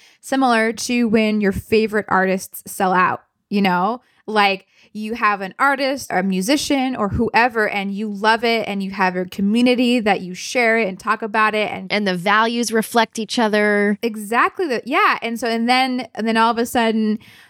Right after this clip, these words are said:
Speaker 1: you know, oh man, now they're everywhere, and they're, you know, they're on McDonald's wrappers, and
Speaker 2: <laughs>
Speaker 1: uh, you know what I mean? It's just kind of like, oh man. But Facebook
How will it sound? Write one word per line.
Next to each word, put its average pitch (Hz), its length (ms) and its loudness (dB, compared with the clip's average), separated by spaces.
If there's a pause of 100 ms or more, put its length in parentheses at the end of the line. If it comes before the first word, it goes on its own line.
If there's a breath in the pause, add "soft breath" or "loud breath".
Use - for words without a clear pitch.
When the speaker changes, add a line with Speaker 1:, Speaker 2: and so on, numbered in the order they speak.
Speaker 1:
you 214 100 -2
know, 208 460 2
oh 220 180 2
man, 190 480 -2
now 190 200 0
they're 185 200 -2
everywhere, 196 960 2
and 180 220 -6
they're, 165 400 -2 (120)
you 202 140 0
know, - 200 -4 (120)
they're 202 220 0
on 202 280 0
McDonald's 214 720 0
wrappers, 214 1000 0
and 190 160 -2
Speaker 2:
<laughs> - 20 2
Speaker 1:
uh, - 40 4
you 311 960 2
know 320 140 4
what 302 100 2
I 285 100 0
mean? 262 280 -4
It's 277 160 -4
just 339 140 -12
kind 320 220 0
of 320 120 -4
like, 277 320 2
oh 208 240 0
man. 226 640 0 (460)
But 294 360 0
Facebook 233 840 -2